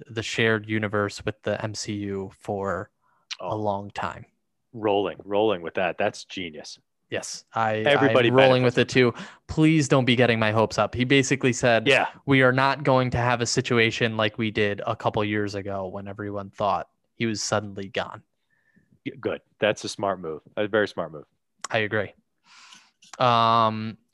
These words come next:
Speaker 1: two updates on some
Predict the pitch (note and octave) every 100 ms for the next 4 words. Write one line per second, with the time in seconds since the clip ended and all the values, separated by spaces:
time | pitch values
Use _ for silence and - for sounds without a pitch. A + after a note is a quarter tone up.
0 | - D3+ - F#3 G3 G3 G3 G3 F#3 -
1 | _ _ _ F3 F3 - E3+ E3+ - -
2 | - D3 D3 D3 D3 D3 C#3+ - - -
3 | C3+ B2 B2 A#2+ A#2+ A2+